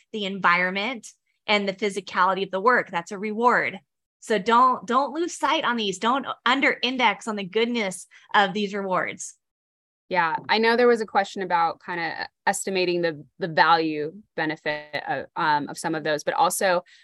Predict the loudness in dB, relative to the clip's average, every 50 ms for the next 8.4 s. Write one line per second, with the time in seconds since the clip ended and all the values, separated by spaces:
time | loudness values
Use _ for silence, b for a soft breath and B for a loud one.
0 | b _ -4 -2 0 0 0 2 4 4 4 4 2 2 2 0 2 0 -2 0
1 | 0 0 0 0 0 -2 -2 -2 -4 _ 2 4 4 4 2 -4 -8 -14 -18 -16
2 | -10 -6 -2 0 0 0 0 -2 -4 -6 _ _ _ _ _ _ _ _ _ 2
3 | 2 2 2 _ 0 2 2 4 2 2 0 -2 -4 -4 -4 -4 -4 -4 -6 _
4 | _ -14 -10 -8 -8 -6 -4 -4 -4 0 2 4 4 4 2 2 0 -4 -4 -4
5 | -4 -6 -4 -4 -4 -4 -4 -2 -2 0 0 0 0 -2 B B B B B _
6 | 0 2 4 6 6 6 4 4 4 2 4 6 6 6 6 4 2 0 -4 -2
7 | -2 -2 -2 -2 -4 -6 -8 -12 _ -8 -4 -4 -4 -4 -6 -4 -2 -2 -2 -2
8 | -2 -4 -4 -2 -2 -2 -4